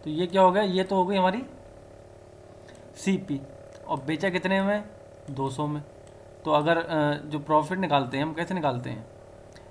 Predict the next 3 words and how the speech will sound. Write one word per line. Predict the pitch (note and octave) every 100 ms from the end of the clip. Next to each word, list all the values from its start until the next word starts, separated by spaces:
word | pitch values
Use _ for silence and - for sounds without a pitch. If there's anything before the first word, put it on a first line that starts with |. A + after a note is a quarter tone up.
| -
एसपी | C#3 C3+ - G3+ A3+ - - - - - - - - - G1+ - - - - - - - - - -
minus | E3 C#3 C#3
सीपी | E3 F3 G#3